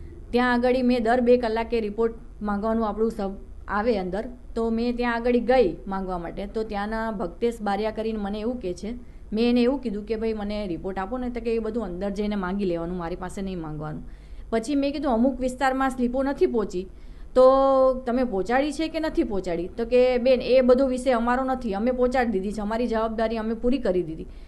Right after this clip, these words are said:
પણ તમે બૂથ લઈને બેઠા છો તો તમારી જવાબદારી આવે." અને હું કન્ટિન્યુઅસ ફોલોઅપમાં હતી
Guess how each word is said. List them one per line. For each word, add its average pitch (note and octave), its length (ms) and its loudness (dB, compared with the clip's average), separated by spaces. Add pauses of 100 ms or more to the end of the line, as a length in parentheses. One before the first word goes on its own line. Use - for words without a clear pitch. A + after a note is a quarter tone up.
(180)
પણ C#4 100 2
તમે C4 240 0
બૂથ B3 300 0
લઈને C4 260 0
બેઠા B3 300 2
છો C#4+ 160 -4
તો B3+ 80 -6
તમારી A3+ 360 -2
જવાબદારી F#3 560 -2
આવે." D#3+ 220 -10 (360)
અને B3 140 2
હું B3+ 180 2
કન્ટિન્યુઅસ C#4+ 680 2
ફોલોઅપમાં B3+ 480 4
હતી A3+ 220 -2